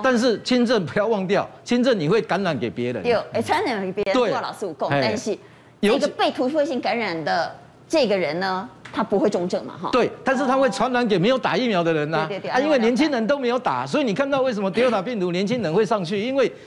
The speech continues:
Speaker 1: 你这些，你这些人突破性感染症会回去再传染给没有打疫苗的人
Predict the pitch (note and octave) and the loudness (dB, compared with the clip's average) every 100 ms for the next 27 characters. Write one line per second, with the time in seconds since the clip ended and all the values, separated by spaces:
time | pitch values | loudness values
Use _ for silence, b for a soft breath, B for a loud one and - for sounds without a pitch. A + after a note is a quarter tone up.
0 | B E3+ D#3+ E3 A#3 B3+ B3 B B F3 | B 0 0 2 4 2 2 B B -2
1 | F#3+ A#3 C4 G#3+ F3+ E3+ B B - A3 | 0 2 2 2 -2 -6 B B -4 0
2 | B3+ B3 G3 G#3+ F3 D#3+ E3+ G#3 G3+ F3+ | 2 2 -2 -2 -2 -2 -4 -4 -2 2
3 | A#3 C#4+ A#3 A#3+ F3+ G#3 G#3 F3 C#3+ A#3 | 2 2 2 2 0 0 0 2 2 2
4 | A3 B2+ F#3+ E3+ C3+ B2 G2+ | 0 -2 -2 0 0 -2 -4